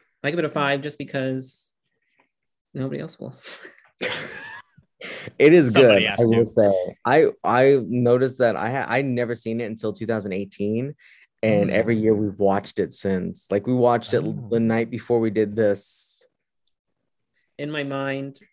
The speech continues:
Speaker 1: Kevin's mom is the mom from that movie. That's
Speaker 3: Oh,
Speaker 1: what I thought for the longest
Speaker 3: fascinating.
Speaker 1: time.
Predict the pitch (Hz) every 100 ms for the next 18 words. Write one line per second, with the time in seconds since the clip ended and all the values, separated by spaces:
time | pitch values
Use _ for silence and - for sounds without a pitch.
0 | _ _ 131 131 127 131 123 120 113 117
1 | 120 - - 127 117 117 120 - 55 -
2 | - - _ _ _ - _ _ _ _
3 | _ _ _ 117 190 254 147 107 135 101
4 | 120 120 120 101 92 90 90